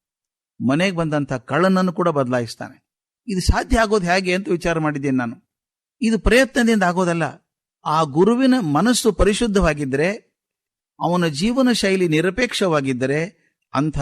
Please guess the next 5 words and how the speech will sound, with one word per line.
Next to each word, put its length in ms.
ಗುರು 480
ಅನೇಕ 320
ಮನೆಗಳನ್ನ, 640
ಮನಗಳನ್ನ 680
ಬೆಳಗ್ತಾನೆ. 680